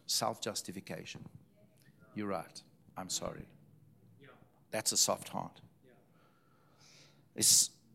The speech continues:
Speaker 1: soft heart is when you see it in someone else, you find yourself instantly warm towards them because it is so much like Jesus, who himself was obedient to the point of death and who laid aside his desires, his own desires for his Father's.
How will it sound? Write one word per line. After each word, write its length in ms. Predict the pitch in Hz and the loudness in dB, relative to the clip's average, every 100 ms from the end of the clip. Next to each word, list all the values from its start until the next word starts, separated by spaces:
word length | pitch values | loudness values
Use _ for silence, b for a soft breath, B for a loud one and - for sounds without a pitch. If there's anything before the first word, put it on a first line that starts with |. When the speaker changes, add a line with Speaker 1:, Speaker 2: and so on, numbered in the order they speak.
| - | 2
Speaker 1:
soft 300 | - 151 151 | 12 12 12
heart 220 | 156 151 | 12 12
is 140 | 135 | 6
when 140 | 127 127 | 2 2
you 100 | 120 | 4
see 260 | - 170 | 8 10
it 120 | 160 143 | 10 8
in 100 | 123 | 6
someone 380 | - 147 135 | 6 6 6
else, 280 | 139 127 123 | 8 8 8
you 80 | 120 | 2
find 360 | - 135 139 135 | 4 6 8 6
yourself 360 | 120 127 120 - | 2 4 2 2
instantly 520 | 139 - 131 123 117 | 2 2 2 0 0
warm 380 | 104 127 120 117 | 2 4 4 2
towards 420 | - 113 120 107 | -2 2 2 2
them 120 | 104 | 0
because 400 | 98 104 117 107 - B B B | -2 0 2 2 -2 B B B
it 120 | 123 120 | 0 4
is 140 | 117 | 8
so 340 | - - 202 | 8 10 8
much 280 | 202 139 - | 6 4 2
like 280 | - 73 - | 4 4 4
Jesus, 680 | 98 139 131 92 - - - _ _ _ | 0 2 0 -2 -4 -6 -6 _ _ _
who 100 | - | -2
himself 440 | 131 113 - 139 127 | 0 4 8 8 6
was 160 | 117 | 2
obedient 580 | 107 92 123 139 135 127 - | 2 4 4 4 2 0 -2
to 100 | - | -2
the 80 | 107 | -2
point 300 | 101 123 113 | -2 -2 0
of 180 | 110 95 | -4 0
death 320 | 110 98 - - - _ _ _ _ | 2 2 -2 -20 -20 _ _ _ _
and 120 | 101 | -4
who 60 | 107 | 0
laid 260 | 107 120 107 | 4 4 4
aside 460 | - - 117 107 | 4 8 8 6
his 180 | 104 98 | 2 -6
desires, 800 | - 95 113 107 95 87 - - | -6 -4 0 2 2 -2 -10 -8
his 200 | 101 101 | -4 -2
own 220 | 110 120 | 0 0
desires 500 | 113 104 90 92 - | 0 -2 -2 -2 -4
for 220 | - - 90 | -8 -6 -6
his 120 | - | -6
Father's. 600 | - 90 85 87 - - | -4 -4 -4 -8 -10 -10